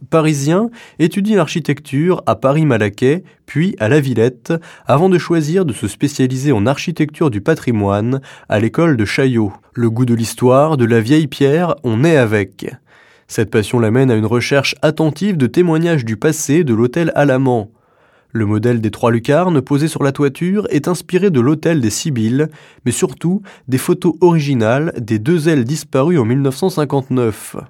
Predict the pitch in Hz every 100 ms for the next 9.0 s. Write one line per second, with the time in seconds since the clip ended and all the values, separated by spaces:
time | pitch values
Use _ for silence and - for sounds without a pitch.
0 | - - - 110 104 - 113 123 - 135
1 | 170 185 135 - 147 165 156 - 208 202
2 | 120 107 165 165 - 147 135 127 156 180
3 | - 202 - - - 123 131 196 123 135
4 | 170 - 139 127 107 98 95 - _ _
5 | - 117 - 139 113 104 104 104 135 123
6 | 120 127 135 - 160 220 - _ _ -
7 | 185 185 165 160 143 120 143 190 - 127
8 | 139 160 110 135 117 110 110 98 104